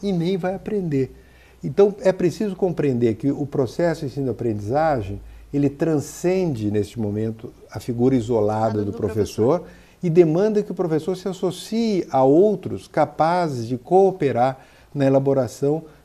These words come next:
Speaker 1: de uma, de uma página virtual que é a interface de comunicação. O que é difícil aceitar é que talvez quem mais possa cooperar com esse professor para constituir uma página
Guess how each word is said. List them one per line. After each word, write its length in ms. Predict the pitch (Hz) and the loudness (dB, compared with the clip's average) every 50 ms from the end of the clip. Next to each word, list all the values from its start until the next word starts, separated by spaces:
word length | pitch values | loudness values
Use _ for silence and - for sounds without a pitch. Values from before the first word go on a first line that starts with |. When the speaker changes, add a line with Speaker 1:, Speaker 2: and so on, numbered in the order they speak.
| _ - | _ -6
Speaker 1:
de 80 | - | -4
uma, 320 | 147 147 151 156 160 - - - - - _ _ _ - | -2 -2 -2 -2 -4 -6 -8 -12 -20 -20 _ _ _ -12
de 180 | 160 143 135 156 | -8 -4 -2 0
uma 220 | 170 185 185 170 | 0 0 -2 -4
página 640 | - - - 165 160 165 165 151 131 139 139 135 123 | -4 0 4 6 6 6 6 4 2 2 0 0 0
virtual 760 | 120 131 135 127 - - 127 117 113 117 120 123 123 123 - - _ - - | 2 0 0 0 0 0 0 2 4 4 4 2 2 -2 -6 -14 _ -20 -18
que 200 | - - 135 131 | -6 0 2 4
é 300 | 123 123 123 127 123 - | 4 4 4 2 2 0
a 100 | - 131 | -2 -2
interface 600 | 127 143 139 143 135 120 - - 127 123 120 117 - | -2 0 0 0 -2 -2 -2 0 0 0 0 -2 -4
de 60 | - | -8
comunicação. 720 | - 135 131 131 131 123 - 143 131 117 - - - 107 - _ - - - - - - - _ | -8 -6 -6 -6 -6 -6 -6 -6 -6 -6 -8 -12 -16 -16 -18 _ -20 -20 -20 -20 -20 -20 -12 _
O 60 | - | -8
que 120 | 277 - 370 | -4 -2 0
é 60 | 381 | 0
difícil 500 | 269 151 117 - - 151 139 113 101 107 | 0 -2 -4 -4 0 0 0 0 0 -2
aceitar 640 | 95 - - 98 90 - - 156 143 117 98 - - _ _ _ _ _ _ - | -8 -8 -8 -10 -10 -6 -4 -4 -2 -2 -4 -8 -14 _ _ _ _ _ _ -10
é 80 | 139 | -10
que 100 | 123 - | -10 -6
talvez 480 | - - 175 175 147 123 131 123 110 - | -4 0 0 0 0 2 2 0 0 0
quem 160 | - 135 131 | -2 -2 -2
mais 300 | 139 165 196 240 233 - | -2 -2 -4 -4 -6 -6
possa 380 | - - 151 139 127 117 139 120 | -2 2 2 4 4 2 -2 -4
cooperar 540 | - - 123 113 - 123 117 113 110 107 | -4 -4 -6 -4 -4 -4 -4 -4 -6 -6
com 100 | 104 - | -6 -8
esse 100 | 107 101 | -10 -10
professor 580 | - - - 107 - 110 107 - - 147 147 127 | -10 -10 -10 -10 -8 -10 -12 -6 -4 -2 -2 -2
para 140 | - - 107 | -2 -6 -8
constituir 440 | - 120 110 104 - 110 104 - 113 | -8 -8 -8 -8 -10 -12 -10 -8 -8
uma 180 | 104 104 98 | -8 -8 -10
página 520 | 92 - 139 147 151 135 110 101 98 92 | -6 -4 -2 0 0 -2 -2 -4 -8 -10